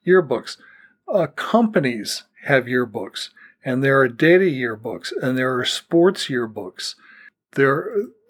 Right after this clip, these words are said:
yearbooks covers a lot of ground, and all of them will give you the same historical snapshot that a high school yearbook does.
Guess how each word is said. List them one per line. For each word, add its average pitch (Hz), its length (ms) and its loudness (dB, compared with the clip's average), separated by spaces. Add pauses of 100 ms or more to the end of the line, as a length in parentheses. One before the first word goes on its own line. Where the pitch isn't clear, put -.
yearbooks 165 480 0
covers 160 440 0
a 147 60 -2
lot 143 440 2
of 135 140 -6
ground, 147 580 0 (460)
and 143 180 -2
all 180 420 4
of 135 120 -4
them 123 360 -8
will 143 160 -2
give 143 220 0
you 139 100 -2
the 127 140 -6
same 165 560 2
historical 143 760 0
snapshot 131 840 -2 (380)
that 131 140 0
a 123 60 -4
high 135 220 0
school 123 280 -6
yearbook 127 460 -2
does. 107 320 -10